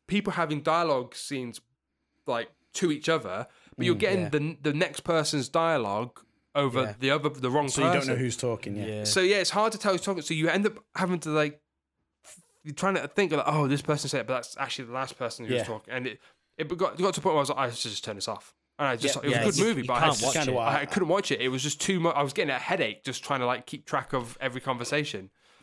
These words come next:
Speaker 1: And it, it's just something that ha-, seems to happen with Amazon Prime. I don't know why.
Speaker 2: Do you know what makes this, uh, the most ridiculous? I know it's not a serious film, but the most
Speaker 1: Yeah.
Speaker 2: ridiculous point of
Speaker 3: <laughs>
Speaker 2: this that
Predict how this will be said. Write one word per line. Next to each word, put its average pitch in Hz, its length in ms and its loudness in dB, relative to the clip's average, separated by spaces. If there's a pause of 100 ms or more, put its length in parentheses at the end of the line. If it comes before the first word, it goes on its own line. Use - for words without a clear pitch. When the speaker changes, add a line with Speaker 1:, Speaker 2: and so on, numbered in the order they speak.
(260)
Speaker 1:
And 127 240 -4 (120)
it, 127 200 -8
it's 147 160 -2
just 170 140 2
something 147 160 2
that 123 100 0
ha-, 127 120 -6
seems 147 220 -2
to 127 60 -6
happen 135 280 -4
with 107 100 -6
Amazon 101 300 -6
Prime. 101 240 -12
I - 20 -10
don't 117 120 -4
know 98 80 -8
why. 98 580 -6 (680)
Speaker 2:
Do - 80 -2
you - 40 2
know 226 100 4
what 226 340 0 (600)
makes 160 420 -2
this, - 480 -2 (260)
uh, 127 140 -10
the 123 220 -2
most 185 260 2
ridiculous? 160 480 0
I 180 60 2
know 208 180 4
it's 196 160 -2
not 165 180 0
a 131 40 -2
serious 127 400 0
film, 104 320 -4
but 123 120 -6
the 131 60 -4
most 156 160 2
Speaker 1:
Yeah. - 60 0
Speaker 2:
ridiculous 147 500 0
point 156 260 0
of 113 140 0
Speaker 3:
<laughs> - 0 -
Speaker 2:
this 101 380 -6 (400)
that 120 160 -4